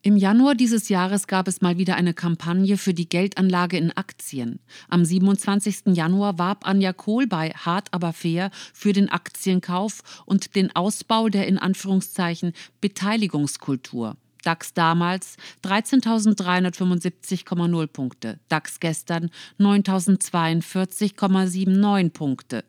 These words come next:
Verlust viertausenddreihundertzweiunddreißig Punkte, minus zweiunddreißig Komma neununddreißig Prozent.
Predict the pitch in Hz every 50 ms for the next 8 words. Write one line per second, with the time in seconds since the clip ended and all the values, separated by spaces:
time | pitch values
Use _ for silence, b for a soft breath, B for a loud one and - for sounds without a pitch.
0 | _ _ - 196 190 196 233 285 302 - - - B B B B B B B _
1 | - - 247 294 320 - - 226 233 240 214 220 226 214 - 185 180 185 190 190
2 | 190 190 185 - - - 185 170 170 175 175 165 156 160 156 151 - - 135 -
3 | - 151 135 127 120 - - 123 113 B B B B B - 202 214 220 233 247
4 | 262 254 254 269 269 254 - - - - 190 175 175 185 185 180 - 175 170 170
5 | - 165 - - 175 165 160 160 151 147 147 147 - 143 135 135 - - - -
6 | - 147 - - - 135 117 - - - - _